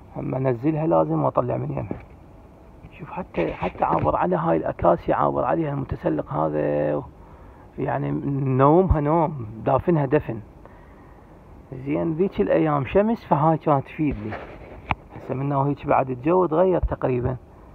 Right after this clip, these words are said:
فلازم أنظفها كلها. طبعًا جو كمية تراب وكمية وساخة مو طبيعية،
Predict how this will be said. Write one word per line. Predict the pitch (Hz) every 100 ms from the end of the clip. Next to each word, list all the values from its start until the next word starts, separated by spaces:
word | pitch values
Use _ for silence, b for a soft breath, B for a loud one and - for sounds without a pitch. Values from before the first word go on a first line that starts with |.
| B B B - - -
فلازم | 127 135 165 160
أنظفها | 139 127 143 151
كلها. | 143 139 127
طبعًا | 127 127 135 123
جو | 147 151 139
كمية | - 139 139 151 143
تراب | 135 - 143 147 151 139 127
وكمية | 127 143 135 147 139 -
وساخة | 123 - 143 131 139
مو | 139
طبيعية، | 139 110 104 - -